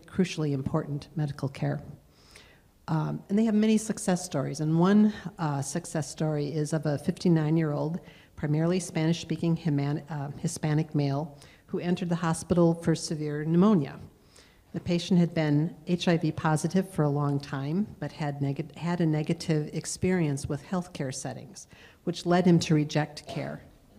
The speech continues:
A Vivant Health linkage to care specialists visited, visited him regularly in the hospital to build rapport in his native language, and then witnessed firsthand how poorly he was treated by medical professionals.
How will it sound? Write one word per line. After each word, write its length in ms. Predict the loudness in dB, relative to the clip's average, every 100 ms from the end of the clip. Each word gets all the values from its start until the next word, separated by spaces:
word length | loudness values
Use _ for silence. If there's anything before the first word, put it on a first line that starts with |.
| -20 -20 -20 -6
A 60 | 2
Vivant 400 | 4 6 6 4
Health 400 | 2 0 2 6
linkage 460 | 6 4 -2 -6
to 100 | -10
care 300 | -8 -4 -4
specialists 720 | -4 -4 -2 0 2 0 0
visited, 680 | 0 0 0 -2 2 0 0 -10 -18 -8
visited 480 | -4 0 0 2 0
him 300 | 2 2 4
regularly 480 | 4 2 4 4 2 4
in 160 | 6
the 60 | 6
hospital 640 | 6 2 0 -4 -4 -4 -10 -20 -20 -10
to 80 | -4
build 300 | 2 4 6
rapport 640 | 4 4 0 0 -2 -8 -12 -20 -20 _
in 100 | 0
his 420 | 2 2 -2 -4
native 340 | 0 2 2 0
language, 500 | 0 -2 -4 -8 -14 -8
and 220 | -2 0
then 240 | 2 0 0
witnessed 500 | -2 -2 -2 -2 -6
firsthand 720 | -6 -6 -4 -4 -2 -2 -4 -8 -20 _
how 120 | -6
poorly 480 | 0 2 6 4 2
he 200 | -2 0
was 220 | 2 0
treated 340 | -2 2 2 2
by 120 | 4
medical 400 | 4 4 0 -4
professionals. 840 | -4 -4 -4 -4 -6 -6 -10 -16